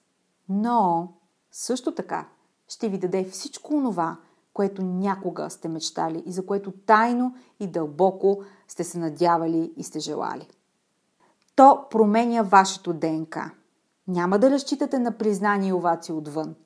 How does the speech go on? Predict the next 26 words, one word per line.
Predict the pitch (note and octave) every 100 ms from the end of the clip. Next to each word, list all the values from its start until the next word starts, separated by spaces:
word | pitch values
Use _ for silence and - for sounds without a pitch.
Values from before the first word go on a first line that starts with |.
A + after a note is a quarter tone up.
| _ -
но | F#3+
ще | -
се | F#3 F#3
здобиете | D#3 F3+ E3 A#3 B3 B3 G#3
с | G#3 F3
дълбок | D3+ E3 D#3 G#3+ G#3
вътрешен | G#3+ G#3+ G3 - F#3 F3+
мир | F3 E3+ F3 - _ -
и | F#3+ -
пълен | - A#3 A3+
интегритет, | G#3+ G3+ G3+ F3 E3+ E3 D#3+ D#3 - _ -
с | F#3+
който | - G3 G3
живеете | F3+ E3 D#3 F#3+ G#3+ G#3+ A3 G#3
и |
с | G3 F#3
който | - F3 E3+
постигате | D#3+ E3+ - G#3+ G3+ G3+
резултати | F3 E3 D#3+ D3+ E3+
за | E3
себе | D#3+ - A3+ G3+
си, | G3+ F#3+ F#3 - _ _ -
бизнеса | F#3 F#3+ F#3+ F#3 F3+ E3+ E3+ _
и | G3
семейството | - E3 D#3+ D#3+ - - -
си. | -